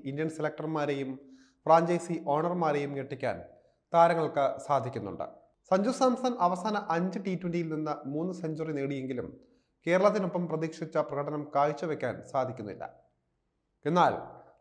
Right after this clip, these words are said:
സഞ്ജുവിന്റെ തളർച്ച മുതലാക്കി ഇഷാൻ കിഷൻ കത്തിക്കയറുകയാണ് എന്ന് പറയാം. വെടിക്കെട്ട് ബാറ്റിംഗ് പ്രകടനമാണ് ഇഷാൻ ജാർഖണ്ഡിനായി കാഴ്ചവെച്ചുകൊണ്ടിരിക്കുന്നത്. ഗ്രൂപ്പ് സിയിൽ നടന്ന മത്സരത്തിൽ ഓപ്പണറായി ഇറങ്ങിയ ഇഷാൻ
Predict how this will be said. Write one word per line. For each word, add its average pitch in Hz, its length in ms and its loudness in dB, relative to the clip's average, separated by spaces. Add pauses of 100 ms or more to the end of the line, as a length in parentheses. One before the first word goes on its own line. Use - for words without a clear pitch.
സഞ്ജുവിന്റെ 233 440 4
തളർച്ച 202 340 4 (260)
മുതലാക്കി 165 540 4 (260)
ഇഷാൻ 190 340 2
കിഷൻ 139 260 -8 (220)
കത്തിക്കയറുകയാണ് 143 960 -2 (140)
എന്ന് 120 180 -4
പറയാം. - 260 -6 (840)
വെടിക്കെട്ട് 220 420 6
ബാറ്റിംഗ് 220 340 10
പ്രകടനമാണ് 180 560 2 (180)
ഇഷാൻ 147 260 -2 (180)
ജാർഖണ്ഡിനായി 156 720 2 (300)
കാഴ്ചവെച്ചുകൊണ്ടിരിക്കുന്നത്. 117 1000 -2 (680)
ഗ്രൂപ്പ് 185 260 4
സിയിൽ 220 280 4
നടന്ന 220 300 4
മത്സരത്തിൽ 196 480 0 (200)
ഓപ്പണറായി 202 500 4
ഇറങ്ങിയ 175 260 0 (160)
ഇഷാൻ 123 260 -2